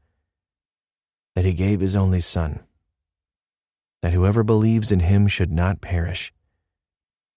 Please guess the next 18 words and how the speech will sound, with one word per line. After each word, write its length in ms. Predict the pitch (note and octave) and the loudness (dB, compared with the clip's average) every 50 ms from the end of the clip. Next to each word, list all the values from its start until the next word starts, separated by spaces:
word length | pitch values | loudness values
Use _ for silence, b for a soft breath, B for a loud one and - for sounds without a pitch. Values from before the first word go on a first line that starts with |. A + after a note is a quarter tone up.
| _ _ _ _ | _ _ _ _
but 100 | - E2 | -6 -4
have 260 | D#2+ E2+ F2+ F2+ E2+ | 0 2 2 2 2
eternal 760 | F#2 F2+ E2 - - - - G#2+ G#2 F#2 E2 D2 D2 - - _ _ _ _ _ _ - | 0 -2 -2 -4 -8 -2 0 2 2 4 2 0 -4 -8 -14 _ _ _ _ _ _ -6
life. 400 | D#2 E2+ E2+ B2 F#2+ - - _ _ _ _ _ _ _ _ _ _ _ _ _ _ _ _ _ _ _ _ _ _ _ _ _ _ _ _ _ _ _ _ _ - | -4 -4 -4 -4 -8 -12 -16 _ _ _ _ _ _ _ _ _ _ _ _ _ _ _ _ _ _ _ _ _ _ _ _ _ _ _ _ _ _ _ _ _ -6
For 80 | G#2+ | -4
God 280 | G2 A2+ A#2+ B2 B2+ B2 | 0 2 2 2 2 2
did 140 | B2 A#2 A2+ | 2 2 4
not 300 | A#2 A#2+ B2+ B2 - - | 4 4 2 0 -2 -6
send 320 | - - B2 A#2+ A#2+ G#2 | -4 0 2 2 2 2
his 120 | G#2+ G2+ - | 2 0 0
Son 220 | - - A2 A2 | 0 0 2 2
into 260 | A2 G#2 G2 - G#2+ | 4 2 2 0 0
the 120 | F#2+ G2 F#2 | 0 0 0
world 400 | F#2 F#2+ G2 G#2 G2+ G2+ G2 - | 0 0 0 2 0 0 -2 -4
to 100 | - - | -8 -8
condemn 520 | - F2+ F2 E2 D#2+ G2 G2+ G#2 G#2 G#2 | -4 -2 -2 0 0 0 0 2 0 0
the 120 | G#2 G2+ | 0 -2
world, 480 | F#2 F2+ F#2+ F#2 F2+ F2+ F2+ F2 E2 D#2+ | -2 -2 -2 -2 -2 -2 -2 -4 -4 -6